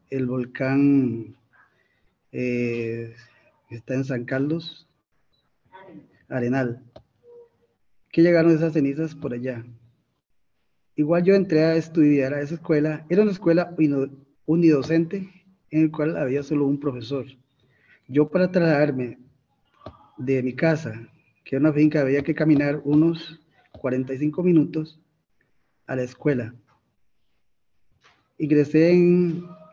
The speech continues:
a estudiar con apenas ocho años, ya se me había pasado el tiempo.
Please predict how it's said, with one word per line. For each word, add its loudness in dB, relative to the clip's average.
a 0
estudiar 2
con -4
apenas -4
ocho -4
años, -2
ya -4
se -8
me -2
había -4
pasado -6
el -8
tiempo. -4